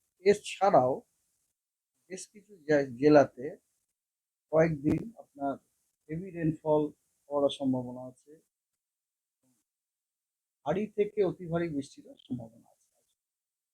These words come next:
হ্যাঁ? ডিটেইল ফোরকাস্ট আসছি। এগুলোর,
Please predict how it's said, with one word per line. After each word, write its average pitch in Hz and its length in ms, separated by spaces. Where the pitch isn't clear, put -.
হ্যাঁ? 311 120
ডিটেইল 220 240
ফোরকাস্ট 190 460
আসছি। 165 560
এগুলোর, 185 420